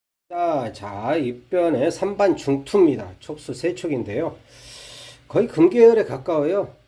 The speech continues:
어, 이렇게 금계 삼반 중투라고 봐도 될 정도로, 자,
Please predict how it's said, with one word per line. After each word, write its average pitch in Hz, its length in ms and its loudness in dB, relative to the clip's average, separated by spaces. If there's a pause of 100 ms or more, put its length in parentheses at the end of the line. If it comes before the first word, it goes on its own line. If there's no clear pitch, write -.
어, 110 440 -14
이렇게 104 540 -10
금계 143 380 0
삼반 180 380 -2
중투라고 127 520 -4
봐도 110 260 -8
될 101 180 -8
정도로, 113 480 -6 (520)
자, 98 160 -16